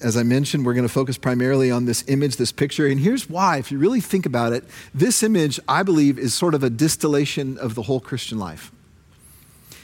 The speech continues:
If you understand what Jesus is trying to say with the vine and the branches and the vine dresser and all these kinds of things, this, by the way, is a little bit of foreign for us. You know, we don't live in an agricultural society, at least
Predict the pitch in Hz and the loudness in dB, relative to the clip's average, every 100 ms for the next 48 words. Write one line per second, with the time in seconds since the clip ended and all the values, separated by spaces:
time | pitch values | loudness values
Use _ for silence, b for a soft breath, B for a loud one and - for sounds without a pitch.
0 | B - - 160 185 247 - - 175 156 | B -6 -2 0 2 2 0 0 0 0
1 | 123 147 151 156 143 127 - - 143 135 | -2 2 2 2 -2 -2 -6 -10 -2 0
2 | 139 139 120 - 135 110 92 92 92 110 | 0 -2 -4 -2 0 -2 -4 -8 -8 -4
3 | 117 110 95 98 117 113 117 95 90 92 | -2 -4 -6 -8 -6 -6 -6 -8 -10 -6
4 | 110 123 110 117 - 120 110 113 113 117 | -4 -4 -4 -6 -4 -4 -4 -4 -4 -6
5 | - 117 107 110 110 - B B B 143 | -4 -4 -4 -6 -8 -10 B B B -8
6 | - 170 170 147 131 175 180 - - - | 0 0 2 2 2 2 0 -2 -10 -4
7 | 139 143 156 165 165 165 139 143 156 - | 0 2 2 2 0 -2 0 0 0 -2
8 | 156 143 147 147 131 131 139 139 120 117 | -2 0 0 -2 0 2 2 0 -2 -2
9 | 117 120 - 135 127 139 135 - 110 - | -6 -8 -6 -6 -4 -4 -4 -4 -6 -2
10 | 117 127 127 110 127 - | 0 0 0 0 -2 -4